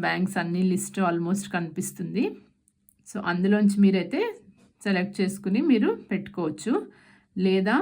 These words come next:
ఇక్కడ సెర్చ్‌లో ఆ బ్యాంక్ పేరు మీరు టైప్ చేస్తే కనుక మీకు డైరెక్ట్గా ఆ బ్యాంక్ పేరు కనిపిస్తుంది. నాది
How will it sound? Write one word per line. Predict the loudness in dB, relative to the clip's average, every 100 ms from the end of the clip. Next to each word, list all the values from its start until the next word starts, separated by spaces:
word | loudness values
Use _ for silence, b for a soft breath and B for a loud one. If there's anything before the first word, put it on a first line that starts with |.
| -2 -12 -20 -4 0
ఇక్కడ | 2 0 0
సెర్చ్‌లో | 2 0 0 0 2 6 6
ఆ | 6
బ్యాంక్ | 6 4 0 0
పేరు | 2 4 4 4 6
మీరు | 4 4
టైప్ | -2 -2 -2
చేస్తే | 0 0 0 0
కనుక | -2 -2 0
మీకు | 4 4
డైరెక్ట్గా | 4 0 -2 0 2
ఆ | 2
బ్యాంక్ | 0 -4 -4
పేరు | -4 -2 -4
కనిపిస్తుంది. | -6 -8 -10 -10 -8 -2 -2 -2 b b b b b 2
నాది | 4 6